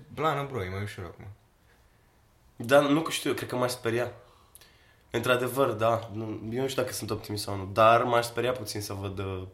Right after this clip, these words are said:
Speaker 2: un, adică m-aș gândi ce e în neregulă cu omul ăsta. Dacă asta aș face lui mie, ce mi-ar face oare?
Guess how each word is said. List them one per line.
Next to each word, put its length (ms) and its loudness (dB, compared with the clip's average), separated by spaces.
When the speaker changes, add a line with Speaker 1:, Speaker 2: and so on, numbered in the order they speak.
Speaker 2:
un, 140 -2
adică 220 0
m-aș 160 2
gândi 240 -4
ce 140 -2
e 60 0
în 60 -2
neregulă 360 -2
cu 100 -6
omul 180 -4
ăsta. 180 -8
Dacă 260 -4
asta 240 6
aș 80 -2
face 220 0
lui 160 0
mie, 140 2
ce 140 -2
mi-ar 140 0
face 300 -10
oare? 160 -14